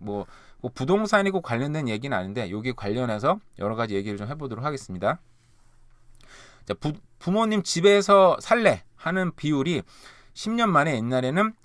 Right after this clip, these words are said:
삼십육 프로였는데 지금은 사십칠 프로. 그러니까 거의 절반 가까이는 부모님 집에 살고 싶다. 그 학자금 부담도 가중스럽다.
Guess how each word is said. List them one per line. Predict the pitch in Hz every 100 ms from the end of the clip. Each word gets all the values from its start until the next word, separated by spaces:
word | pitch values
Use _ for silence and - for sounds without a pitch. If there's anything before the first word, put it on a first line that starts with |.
| -
삼십육 | - 220 202 131 -
프로였는데 | - 196 185 151 120 113 113 170
지금은 | - 120 135 143
사십칠 | 123 104 104 127 120 - 262
프로. | - 107 - _ - - -
그러니까 | 120
거의 | - 151
절반 | - 131 180 185
가까이는 | 143 127 - 139 139 175 - -
부모님 | 139 147 160
집에 | 135 127
살고 | 165 165
싶다. | 156 - 123 104 117 - - _ - - _ _
그 | 127
학자금 | 180 - 208 202
부담도 | 165 156 156 165
가중스럽다. | 147 113 147 135 113 - 113